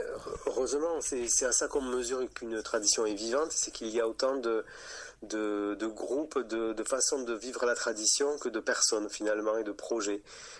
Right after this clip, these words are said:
Euh, il ne s'agit pas du tout de, d'aller sur un clonage, mais plutôt de, de favoriser la diversité des expressions.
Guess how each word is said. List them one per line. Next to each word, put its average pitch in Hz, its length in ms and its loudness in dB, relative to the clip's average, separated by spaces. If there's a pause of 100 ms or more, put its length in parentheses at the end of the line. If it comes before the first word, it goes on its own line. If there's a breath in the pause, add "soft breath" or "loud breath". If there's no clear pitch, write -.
(160 loud breath)
Euh, 104 260 2
il 104 60 2
ne 95 40 0
s'agit - 300 4
pas 127 220 2
du 110 160 -8
tout - 160 -6
de, 117 180 0
d'aller 107 300 2
sur 101 240 2
un 98 100 0
clonage, 113 640 0 (280)
mais 110 160 0
plutôt 135 360 -2
de, 113 200 0
de 107 120 -2
favoriser 113 560 2
la 120 120 2
diversité 110 640 -2
des 113 220 0
expressions. - 540 4